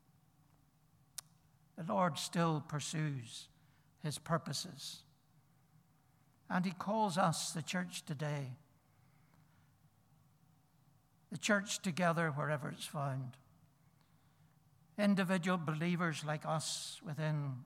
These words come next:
God's church. He calls us to get on board with him, to go, to make disciples, to share the good news, to preach the word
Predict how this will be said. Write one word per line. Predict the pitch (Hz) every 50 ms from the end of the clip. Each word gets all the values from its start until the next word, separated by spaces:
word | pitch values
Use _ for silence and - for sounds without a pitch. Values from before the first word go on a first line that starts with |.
| -
God's | - 160 143 139 131 - - -
church. | - - 151 143 - - - - - - _ _ _ _ - - _ _ - - _ - - _ _ - _ -
He | - 160
calls | 143 - 165 180 185 180 180 135
us | 170 165 160 - -
to | - 165
get | 135 - 160 160 147
on | - 151 147 147 139
board | 117 147 143 143 151 147 143 131 117 170 -
with | - - - -
him, | - 170 196 180 151 143 - - _ _ _ _ - _ _ _ _ - _ _ _ _ _ _ _ _ _ _ - _ _ _ _ _ _ _ _ _ -
to | - 185
go, | 156 135 196 196 170 147 127 123 117 - - - - - _ _ _ _ _ _ _ _ _ _ _ _ - _ _ _ _ _ _ _ _ -
to | - 170
make | 170 180 180 151 -
disciples, | 175 156 - - 175 175 165 - 165 139 120 127 127 - - - - - _ _ _ _ _ _ _ _ _ - _ _ - - _ _ - _ _ _ _ _ _ _ _ _ _ - _ _ _ _ _ _ _ _ _ _ -
to | 196
share | - - - 190 185 185 180 180
the | -
good | 147 - 175 156 156
news, | 180 170 170 160 147 131 117 117 -
to | - - 147
preach | - - 190 180 - - -
the | - 190
word | 147 180 175 160 156 139 120 113 -